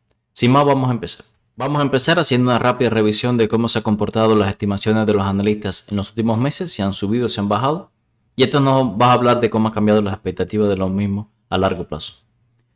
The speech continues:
Vemos que anteriormente se esperaba que la compañía este año generara seis punto nueve billones. Ahora se espera que genere prácticamente lo mismo, solamente tres millones menos. Y el resto de los años también los ingresos se mantienen bastante parecidos.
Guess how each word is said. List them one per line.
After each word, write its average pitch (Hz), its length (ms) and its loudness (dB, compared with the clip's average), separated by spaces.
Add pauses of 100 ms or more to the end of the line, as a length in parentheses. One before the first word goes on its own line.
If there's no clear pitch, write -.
(120)
Vemos 127 280 2
que 135 140 2
anteriormente 131 840 0 (160)
se - 100 -6
esperaba 104 340 0
que 104 80 -4
la 104 120 0
compañía 101 340 -2
este 104 140 -6
año 101 160 0
generara 95 400 -2
seis 104 240 0
punto 98 280 -2
nueve 98 240 -2
billones. 131 520 -2 (280)
Ahora 110 160 2
se 113 120 -2
espera 110 280 -2
que 98 120 -4
genere 104 320 2
prácticamente 107 560 -2
lo 104 40 2
mismo, 156 240 -2
solamente 104 400 0
tres 104 160 -4
millones 104 320 0
menos. 180 380 -4 (300)
Y 143 80 2
el 143 80 4
resto 156 240 2
de 147 80 4
los 139 160 0
años 135 160 -2
también 113 340 -2
los 104 140 -2
ingresos 98 340 -4
se 101 80 -6
mantienen 95 500 -4 (100)
bastante 95 360 -6
parecidos. - 440 -8